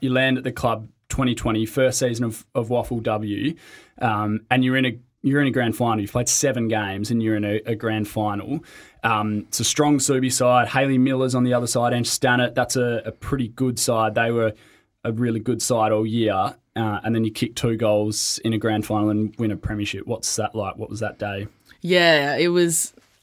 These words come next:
Speaker 2: I look back at it now and I think it's pretty crazy, but at the time I didn't really think too much of it. Um, I think, I, yeah, I knew who Hayley Miller was, but that was about it. I didn't really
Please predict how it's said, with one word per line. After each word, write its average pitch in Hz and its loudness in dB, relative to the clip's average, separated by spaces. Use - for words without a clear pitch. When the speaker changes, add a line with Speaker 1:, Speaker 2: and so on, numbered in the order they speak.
Speaker 2:
I 165 2
look 220 4
back 196 4
at 165 -4
it 143 -4
now 160 6
and 143 2
I - -2
think 151 -4
it's 151 -4
pretty 151 -2
crazy, 151 0
but 156 0
at 156 -2
the 143 -8
time 147 0
I 143 2
didn't 147 -4
really 143 -2
think 139 -6
too 143 -6
much 143 -2
of 143 -4
it. 151 0
Um, 135 -2
I - -20
think, 214 4
I, 208 6
yeah, 175 6
I 156 6
knew 214 6
who 240 6
Hayley 165 4
Miller 160 2
was, 156 4
but 127 -4
that 156 2
was 151 -2
about 143 0
it. 143 0
I 135 -4
didn't 151 -2
really 143 -2